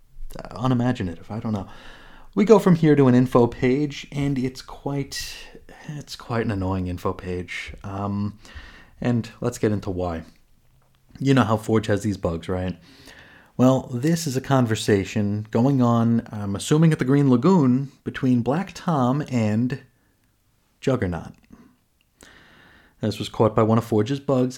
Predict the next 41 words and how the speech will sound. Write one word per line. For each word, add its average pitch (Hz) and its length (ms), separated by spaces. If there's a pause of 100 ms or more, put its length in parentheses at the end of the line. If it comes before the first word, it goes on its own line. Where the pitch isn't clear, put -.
and 131 680
it 127 340
doesn't 110 560
make 101 480
much - 480
sense, 165 380
does 170 280
it? 90 380
Uh, 107 380
for 107 340
those 110 320
of 107 100
us 107 120
who 123 120
are 120 60
following, 110 720 (320)
you 113 100
know, 104 160
the, 107 320
the 110 160
wider 107 600
<laughs> - 20
Marvel 104 400
universe 98 380
here, 113 120
the, 107 160 (460)
you 151 120
know, - 20
marginally 156 840
wider 95 580
<laughs> - 40
Marvel 113 380
universe 101 400
to - 80
include, 107 480 (800)
I 254 100
don't 196 100
know, 113 140
that 110 180
Juggernaut 104 460
miniseries. 131 800